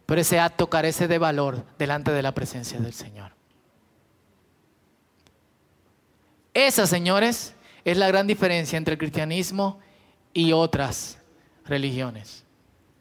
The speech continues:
Porque para llegar a alcanzar ese amor, necesitamos llegar al Padre,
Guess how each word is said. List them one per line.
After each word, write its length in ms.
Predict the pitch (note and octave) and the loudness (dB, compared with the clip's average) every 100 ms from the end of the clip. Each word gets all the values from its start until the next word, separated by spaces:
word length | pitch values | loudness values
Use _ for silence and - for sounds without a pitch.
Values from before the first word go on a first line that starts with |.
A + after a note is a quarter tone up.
| _ _ _ _ _ _ | _ _ _ _ _ _
Porque 240 | D3+ E3 | 0 0
para 220 | E3 D#3+ | 2 2
llegar 260 | E3 D#3 F3+ | 4 4 4
a 40 | |
alcanzar 400 | G#3+ A3 G#3 G3 | 4 2 2 4
ese 200 | G3 F#3+ | 4 2
amor, 400 | F3 E3 D3+ C3+ - - _ _ _ | 0 2 0 -2 -8 -20 _ _ _
necesitamos 560 | - D3+ C#3+ D3 E3 E3+ | -6 -4 -2 0 0 2
llegar 220 | E3+ E3 | 2 4
al 120 | E3 | 2
Padre, 400 | - F#3+ A3 C#4+ | 4 4 4 2